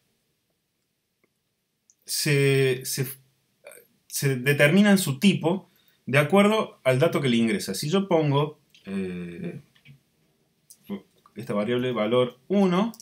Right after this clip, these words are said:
y nada más, estoy declarando la variable,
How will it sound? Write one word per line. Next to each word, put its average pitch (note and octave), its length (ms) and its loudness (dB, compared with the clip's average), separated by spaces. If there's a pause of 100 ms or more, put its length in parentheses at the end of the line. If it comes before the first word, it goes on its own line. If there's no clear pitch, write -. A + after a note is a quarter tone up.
(2250)
y A#2 120 -2
nada F3+ 180 2
más, G3 340 2
estoy D#3 220 -2
declarando D3 680 4
la B2 80 4
variable, D3+ 640 4